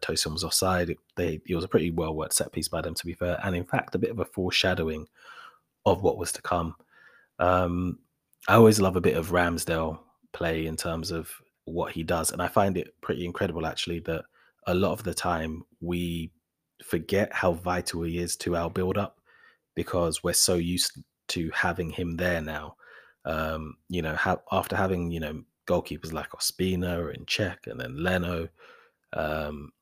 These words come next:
having a goalkeeper who's really adept at, at playing with their feet is something that, you know, I don't think we should ever forget how crucial it is to how we play. So around twelve minutes in, Ramsdale did this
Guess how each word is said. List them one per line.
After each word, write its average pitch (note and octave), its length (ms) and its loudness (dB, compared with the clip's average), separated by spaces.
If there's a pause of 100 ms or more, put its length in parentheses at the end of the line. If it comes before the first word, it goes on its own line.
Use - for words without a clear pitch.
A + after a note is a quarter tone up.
(140)
having F#2 380 2
a E2+ 60 0
goalkeeper D#2+ 500 -4
who's D#2 340 -8
really D#2+ 340 -4
adept - 440 -6
at, D#2 180 -6
at - 180 -8
playing D#2+ 240 -6
with D#2+ 100 -8
their D2+ 120 -6
feet D#2+ 260 -6
is - 100 -6
something D#2+ 520 -6
that, D2+ 160 -4 (760)
you D#2 120 -4
know, D2+ 160 -2
I E2+ 80 2
don't F2 220 4
think - 140 0
we D#2+ 100 0
should E2+ 160 0
ever E2 120 -2
forget - 540 -4
how E2 280 2
crucial E2+ 440 0
it C2 80 -2
is - 140 -2
to - 80 -2
how E2+ 160 0
we D#2 160 -4
play. E2 400 0 (680)
So E2+ 520 8
around E2+ 380 0
twelve F#2 260 2
minutes D#2 220 0
in, D#2+ 180 -2
Ramsdale E2 400 -2
did - 180 -10
this - 180 -2